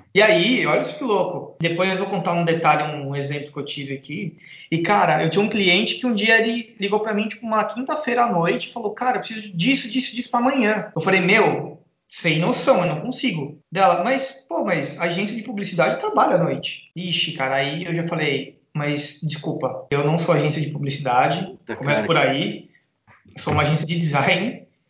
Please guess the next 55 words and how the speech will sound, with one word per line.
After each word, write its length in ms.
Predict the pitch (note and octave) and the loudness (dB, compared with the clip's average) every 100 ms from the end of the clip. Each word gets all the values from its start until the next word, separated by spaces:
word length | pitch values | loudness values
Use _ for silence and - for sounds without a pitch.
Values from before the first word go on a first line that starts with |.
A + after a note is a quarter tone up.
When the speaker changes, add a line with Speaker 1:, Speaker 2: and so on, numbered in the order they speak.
| - - | -20 -2
Speaker 2:
sangue 220 | B2+ B2 | 4 4
frio 280 | - B2 B2 | 6 6 6
bom, 300 | A2+ A#2 A#2 | 6 6 6
cara, 220 | G#2+ G#2+ | 2 -6
que 60 | - | -6
você 80 | G2+ | -2
teve. 240 | A2 G#2 - - - | -2 -2 -8 -12 -8
Speaker 1:
E, 60 | E3 | -6
e 40 | |
Speaker 2:
Nossa, 180 | E3 F#3 | 0 2
Speaker 1:
também, 800 | E3 D#3+ E3 E3+ F3 F3 E3+ E3 | 4 4 6 4 2 0 0 0
desculpa, 680 | - - E3+ D#3 C#3 C3 - | -2 -2 -2 2 2 0 -2
é, 640 | C#3+ C#3 C3+ C3+ C3 - - | 0 2 2 2 0 -4 -6
eu 120 | D3 | -4
não 100 | D3+ | -2
consigo 320 | F3 D#3+ D#3+ | -2 -2 -2
te 80 | D#3+ | -2
atender 560 | - D#3 C#3 C3+ C#3+ C#3+ | -2 -2 0 2 0 -4
porque 800 | - - C#3+ C#3+ C#3 C3+ - - | -12 -4 0 2 2 0 -4 -6
eu 220 | C3+ C3+ | -4 -4
tenho, 520 | C3+ C#3+ D3 C3 - C#3 | -2 -2 0 0 -2 -2
meu, 300 | C#3 C3+ - - _ | -2 -2 -4 -20 _
tenho 140 | D#3 D#3 | 2 2
a 40 | |
saúde 380 | D#3+ D3+ E3+ F3 | 4 4 4 4
do, 240 | F#3+ F#3 | 2 0
do, 180 | E3 D#3+ | 0 0
do 120 | D3 | 0
pessoal 240 | E3 E3+ D#3+ | 0 0 0
que 60 | |
trabalha 280 | E3 D3+ D3+ | 2 2 2
comigo 260 | D3 D3 D3 | 0 -2 -4
aqui, 680 | - D3+ D#3+ E3+ - - _ D3+ | -4 -2 0 0 -2 -10 _ -2
deu 200 | D3+ D#3 | 2 4
certinho. 480 | E3+ E3+ - D3 | 4 4 2 0
Uma 200 | C#3+ G#3 | 2 4
hora 300 | G#3 G3+ F3+ D#3 | 6 8 6 6
ou, 320 | D#3 D#3+ G3+ | 4 2 2
um 80 | G3+ | 2
dia 200 | G#3+ G3 | 4 4
ou 120 | F3+ | 4
outro, 320 | E3+ E3+ F3 | 4 4 2
uma 100 | D3+ | 0
hora 120 | D3+ D3 | 0 0
ou 60 | |
outra, 200 | D#3 D#3 | -2 -4
beleza. 260 | E3 D3 C3+ | -6 -6 -4
Agora, 300 | D3 D3 C#3 | -2 -2 -2
virar 280 | D3 D#3 E3 | 0 0 0
a 40 | |
noite 160 | D#3+ D#3 | -2 -4
pra 80 | - | -8
te 80 | |
entregar 320 | D#3 D#3 D3+ D3+ | -8 0 2 2
amanhã. 480 | C#3+ D3+ E3+ E3+ | -2 -4 -4 -6